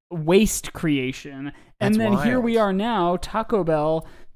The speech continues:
Speaker 1: has cut out the middleman of making a tortilla only to cut it up as waste later, and they're just like, "Well, let's just make the tortilla Doritos." <laughs>
Speaker 2: Yeah, yeah, yeah,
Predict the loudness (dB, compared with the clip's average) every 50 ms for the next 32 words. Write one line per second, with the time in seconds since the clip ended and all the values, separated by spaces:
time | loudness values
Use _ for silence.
0 | -20 -20 -20 -20 -20 _ -2 2 2 2 2 0 -6 -2 0 0 2 2 2 0
1 | 0 0 2 2 2 2 2 2 2 2 2 2 2 2 2 2 4 4 2 2
2 | -2 -8 -14 -14 -6 -2 0 0 0 0 0 -2 0 0 -2 -2 -2 -2 -2 -2
3 | 0 2 4 4 4 4 4 2 2 2 0 0 -4 -8 -6 -2 0 0 2 2
4 | 4 4 2 2 2 -2 -2 -2 -2 -2 -2 0 0 -2 -4 -6 -4 -2 0 0
5 | 0 0 0 2 2 2 2 2 0 0 -2 -2 -4 -4 -4 -4 -4 -2 0 2
6 | 2 2 4 4 2 2 0 -2 -2 0 0 2 2 0 -2 0 0 0 0 2
7 | 0 -2 0 0 0 2 4 4 4 4 2 0 2 4 6 6 6 4 2 0
8 | 0 0 -2 -2 -2 -2 2 0 0 0 0 -2 -2 -2 4 6 8 8 8 8
9 | 6 6 6 6 4 2 2 0